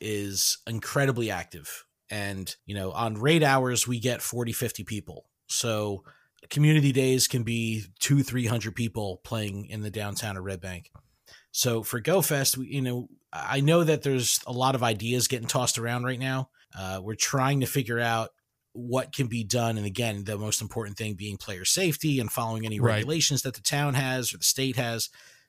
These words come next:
Speaker 1: So there's a lot that goes into it, but I know without a doubt we're trying to do something to, uh, to make it a little bit special, you know, even if it's just having, like, a little area where we could play music and have, like, a cool down station. Like, that's really the main goal,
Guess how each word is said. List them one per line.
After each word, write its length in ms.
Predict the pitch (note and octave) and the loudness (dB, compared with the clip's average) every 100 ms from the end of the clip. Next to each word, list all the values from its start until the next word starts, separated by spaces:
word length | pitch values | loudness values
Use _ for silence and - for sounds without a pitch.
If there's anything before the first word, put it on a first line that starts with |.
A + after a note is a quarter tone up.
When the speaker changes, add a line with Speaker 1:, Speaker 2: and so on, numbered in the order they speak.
| - | -6
Speaker 1:
So 120 | B2+ | -4
there's 140 | A#2+ | 0
a 60 | C3+ | 4
lot 220 | D#3 D#3+ | 4 4
that 120 | D3 | 2
goes 220 | D3+ C#3+ | 2 2
into 340 | B2+ A2+ D3+ C#3+ | 2 2 4 4
it, 140 | G#2 | 4
but 220 | A#2 G#2+ - _ _ | -2 -4 -6 _ _
I 140 | B2 C3 | 0 2
know 160 | C3 | 4
without 460 | B2 A#2+ - C3+ C#3 | 4 0 0 2 2
a 40 | |
doubt 320 | B2 C3 B2 G#2+ | 2 2 2 0
we're 120 | A2+ | -4
trying 400 | - C3 B2+ C3 | -2 -2 0 -2
to 100 | - | -4
do 200 | A2 A2+ | -4 0
something 680 | - - E3 D3+ A#2 F#2 F#2 _ _ _ | 2 4 4 2 -2 -6 -10 _ _ _
to, 260 | - A2+ G#2 | -6 -4 -2
uh, 220 | G2 F#2+ | -2 -4
to 140 | - | -4
make 200 | A2+ A#2+ | -2 -2
it 40 | A#2+ | -2
a 20 | |
little 180 | A2 A2 | -2 -2
bit 140 | G2+ | 0
special, 600 | - A2 G#2 A#2+ A2 G#2 | 0 0 0 0 0 -2
you 100 | G#2 | -4
know, 120 | G2+ G#2 | -4 -2
even 180 | A#2 A#2+ | 0 0
if 120 | - | 0
it's 220 | A#2 - | 2 2
just 220 | - A2 | 4 2
having, 260 | B2+ A#2 A2 | 2 0 -2
like, 200 | A2 G2+ | -4 -4
a 40 | |
little 320 | A2 B2 A2+ - | -4 -4 -4 -4
area 440 | C3 B2+ C#3 C3 | 0 2 4 4
where 260 | A2+ A2+ A2 | 2 0 0
we 140 | A2 | -2
could 100 | - | -6
play 160 | - A2 | -4 -2
music 540 | G2+ C3 D#3 A3+ - - _ _ _ | 2 4 4 0 -4 -20 _ _ _
and 140 | A2+ | -2
have, 160 | A#2 A2+ | 0 0
like, 140 | A#2 | -2
a 40 | G#2+ | -4
cool 220 | - B2 | 0 2
down 220 | A2 G2 | 2 0
station. 380 | - F#2 - F2 F#2+ | -2 -2 -4 -4 -8
Like, 160 | G#2+ | -8
that's 280 | A2 B2 - | -2 0 2
really 220 | C#3 C#3 | 2 4
the 120 | B2+ A2+ | 4 2
main 260 | A#2 A2+ | 2 0
goal, 360 | G#2 G#2+ G2 | 0 0 0